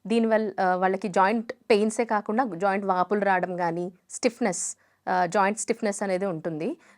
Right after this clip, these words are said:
So చికెన్ గున్యా వల్ల వచ్చే ఈ జాయింట్ పెయిన్స్ ఏంటంటే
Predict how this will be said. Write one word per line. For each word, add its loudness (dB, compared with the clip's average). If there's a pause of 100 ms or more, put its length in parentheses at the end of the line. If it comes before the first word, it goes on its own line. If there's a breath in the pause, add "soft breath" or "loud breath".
(140)
So 0 (100)
చికెన్ 0
గున్యా 4
వల్ల 4
వచ్చే 2
ఈ 2
జాయింట్ 0
పెయిన్స్ 0
ఏంటంటే -4